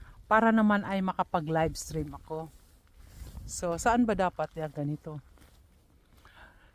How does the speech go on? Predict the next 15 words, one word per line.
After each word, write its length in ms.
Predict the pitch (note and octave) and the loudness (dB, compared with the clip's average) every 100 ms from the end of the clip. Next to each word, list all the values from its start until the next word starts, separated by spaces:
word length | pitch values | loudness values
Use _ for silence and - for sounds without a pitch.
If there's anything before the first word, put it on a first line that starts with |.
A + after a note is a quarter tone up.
| - _ - - - - - _ _ _ _ _ _ - - - - - | -20 _ -20 -20 -20 -20 -20 _ _ _ _ _ _ -20 -20 -18 -14 0
Naranasan 640 | G3 A3 A#3 B3 C4 A#3+ | 6 8 8 6 8 6
nyo 60 | G#3+ | 8
na 80 | G3+ | 4
ba, 240 | E3+ F3 | 4 2
guys, 480 | D#3+ E3 E3 F3 - | 4 2 2 0 -8
na 480 | E3 D3+ D3 C#3+ C3+ G3+ | -8 -4 -2 -4 -8 -10
gusto 240 | C#4+ - C4+ | -8 -4 2
nyong 160 | B3+ G#3+ | 2 2
mapag-isa? 800 | F3+ - D3+ C3 - C#3 C#3+ E3 - _ _ - - - - - - _ - - | 0 -2 -4 -6 -6 -6 -6 -8 -16 _ _ -20 -20 -20 -20 -20 -20 _ -20 -18
Gusto 320 | D3 F#3+ - G#3 | -2 -2 4 4
nyong 640 | F#3+ F3+ F3 E3 E3 D#3+ - _ _ _ _ - | 4 2 0 -4 -8 -12 -18 _ _ _ _ -4
ikaw 320 | B3 - G#3+ F#3 | -2 6 6 6
lang 240 | F3+ - | 2 0
ang 160 | E3+ E3+ | -2 -2
naglalakad 800 | D3+ D#3+ D#3 D3 - D#3+ D3+ | -2 -2 0 -2 -4 -6 -6